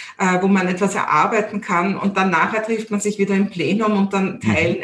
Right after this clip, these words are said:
Speaker 1: einige das Ganze. Also ich muss sagen, wovon ich nicht viel halte, das sind diese ganzen künstlichen Spiele. Ich habe mir da jetzt ein paar solche Vorträge angeschaut. Das hat, hat für mich mehr Volksschulcharakter. Also wenn man da einfach so künstlich Spiele macht. Also ich muss sagen,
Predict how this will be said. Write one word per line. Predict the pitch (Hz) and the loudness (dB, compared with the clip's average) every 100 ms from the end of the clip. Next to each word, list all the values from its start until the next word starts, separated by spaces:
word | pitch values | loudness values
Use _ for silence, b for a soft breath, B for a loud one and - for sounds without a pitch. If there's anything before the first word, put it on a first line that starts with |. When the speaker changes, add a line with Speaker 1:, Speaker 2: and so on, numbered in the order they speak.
| - | -2
Speaker 1:
einige | 156 190 170 | 0 0 0
das | 156 151 - | -2 -2 -6
Ganze. | - 135 - - - B B B - 202 | -8 -8 -10 -12 -12 B B B -8 -4
Also | 196 240 233 - _ | 0 0 0 -8 _
ich | 240 | 2
muss | 247 254 | 4 4
sagen, | 247 185 185 | 0 -2 -2
wovon | 220 208 240 | 0 2 4
ich | 233 214 | 4 4
nicht | 233 - | 0 -2
viel | - 233 233 | 0 2 2
halte, | - - | 0 0
das | 214 | 0
sind | 226 226 | 0 -2
diese | 202 220 | -2 0
ganzen | 185 226 - | 0 0 -2
künstlichen | 208 247 - 226 226 | 2 0 0 0 0
Spiele. | - - 220 196 | 0 0 2 2
Ich | 208 | 2
habe | 190 | 0
mir | 185 | 0
da | 185 | 0
jetzt | 226 | -2
ein | 220 | -2
paar | 151 156 | -2 -2
solche | 226 208 202 196 B B B | 0 0 0 0 B B B
Vorträge | - 180 175 208 196 214 | 0 2 2 2 0 0
angeschaut. | 165 226 - 202 190 - - - | -2 -2 -2 0 0 -2 -4 -2
Das | 202 202 202 | -2 0 -2
hat, | 196 - 202 | -2 -2 -2
hat | 196 196 | -2 -2
für | 220 | 2
mich | 220 208 | 2 2
mehr | 175 175 | 0 0
Volksschulcharakter. | - 180 - - 196 196 - 180 139 - - 196 | 0 0 0 0 0 0 -2 -4 -6 -6 0 2
Also | 175 190 | 2 0
wenn | 180 | 0
man | 185 180 | 0 0
da | |
einfach | - 190 190 | 0 0 -2
so | - 180 | -4 -4
künstlich | 233 214 - 196 B B B - | -2 -2 0 -6 B B B -10
Spiele | - - 226 254 | -6 -2 0 2
macht. | 180 175 233 - | 2 2 0 -4
Also | 196 208 | -6 -4
ich | 202 208 | -2 0
muss | 254 233 - | 2 2 0
sagen, | 247 226 | -2 -4